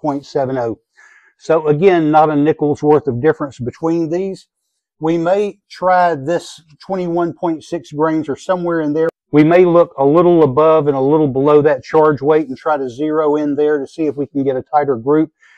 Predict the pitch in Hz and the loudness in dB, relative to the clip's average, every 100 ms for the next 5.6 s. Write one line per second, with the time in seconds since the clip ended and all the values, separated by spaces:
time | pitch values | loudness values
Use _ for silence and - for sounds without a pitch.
0 | _ _ 147 165 156 156 - 160 147 147 | _ _ 0 4 6 4 4 0 2 -4
1 | 147 - _ 160 151 147 135 135 - - | -4 -8 _ -2 0 -2 -4 -6 -8 -8
2 | 156 139 123 110 120 113 _ _ _ _ | -4 -2 -4 -6 -6 -8 _ _ _ _
3 | _ _ _ _ - 175 156 170 180 180 | _ _ _ _ 2 2 4 2 2 0
4 | 180 175 175 - 175 - 165 170 185 170 | 0 2 0 -2 -4 -2 0 0 -2 -4
5 | 151 139 - 143 147 | 0 0 2 0 0